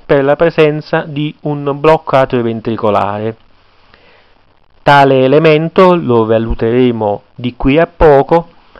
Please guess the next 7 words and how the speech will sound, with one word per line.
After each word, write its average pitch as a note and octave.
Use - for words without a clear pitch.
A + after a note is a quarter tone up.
rappresenta C#3+
un B2
elemento C3
prognostico B2+
importante C3
in C#3
quanto G#2+